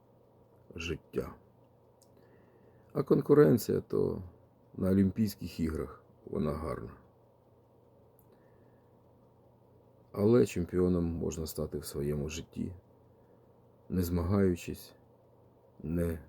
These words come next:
з ким, не заздрячи нікому. Результат інших має бути лише орієнтиром і розумінням, що ви теж зможете. Кажу вам,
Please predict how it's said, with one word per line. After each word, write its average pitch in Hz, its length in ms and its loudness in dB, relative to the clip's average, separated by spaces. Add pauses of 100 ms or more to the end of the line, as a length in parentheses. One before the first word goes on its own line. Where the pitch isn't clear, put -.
(120)
з - 140 -14
ким, - 300 -10 (360)
не 95 180 2
заздрячи 95 840 2 (240)
нікому. 73 680 0 (720)
Результат 92 760 0
інших - 520 -4 (200)
має 87 360 0
бути 92 400 -2 (480)
лише 87 480 0
орієнтиром 87 1040 2
і 85 100 -2
розумінням, 82 800 2
що - 260 -4
ви 80 140 -2
теж 90 420 0 (240)
зможете. 76 640 -4 (3000)
Кажу 85 380 -2
вам, 62 180 -6